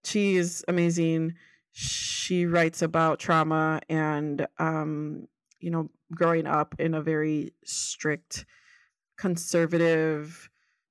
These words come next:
evangelist environment and, and how damaging that is for, for women. And, you know,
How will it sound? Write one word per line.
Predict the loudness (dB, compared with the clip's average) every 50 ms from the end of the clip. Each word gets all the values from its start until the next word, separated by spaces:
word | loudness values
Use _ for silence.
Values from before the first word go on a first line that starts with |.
| _ -2
evangelist | 0 2 4 4 4 2 2 4 2 2 0 -2 -6 -10 -12 _ _ _ _ _ _ _ _ _ _ _ _ -12 _ -2
environment | -2 2 4 4 6 6 6 4 4 2 2 0 0 -2 -2 0
and, | 0 2 2 2
and | 0 0
how | 2 0 2
damaging | 2 2 0 0 0 -2 -2 -2 -2 -2 -2 -4 -6 -8 -12 _ -20 -12 -6
that | -2 0 2 2 0 0
is | 0 -2 -2 -2 -4 -6 -8 -10 -12 _
for, | -20 -14 -8 -4 -2 -2 -2 -2 -2 -4 -6 -8 _
for | -4 -2 -2 0 0 -2 -4 -4 -6 -8
women. | -8 -2 0 2 2 2 2 2 2 0 -2 -4 -8 -20 -20 -20 -20 -20 -20 _ _ -4
And, | -2 0 2 2 2 2 2 2 0 0 0 0 -2 -2 -4 -4 -8 -12 -18 _ _ _ _ _ _ _ _ _ _ _ _ _ -8
you | -4 -2
know, | 0 0 0 0 0 -2